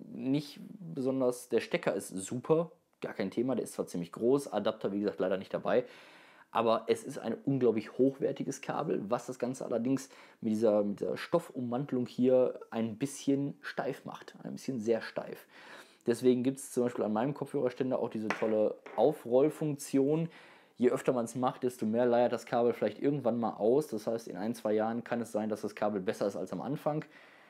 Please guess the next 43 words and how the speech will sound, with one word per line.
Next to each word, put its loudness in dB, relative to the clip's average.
Und 6
genau 4
das 0
ist -8
eben -2
auch 0
das 0
Problem. 2
Ihr 0
seht -4
es, -14
wenn -8
ich -10
es -8
hier -6
so -4
versuche -4
aufzurollen 2
mal -4
eben. 0
Ähm, 0
das -2
ist -10
genau 2
auch 0
das -6
Problem, -2
warum -2
ich -10
ihn -4
nicht -6
regelmäßig -2
in -2
diese -4
Box -2
zurückpacke -4
oder, -6
ja, -6
in -4
die. 4
Und, 6
äh, -2
dann 0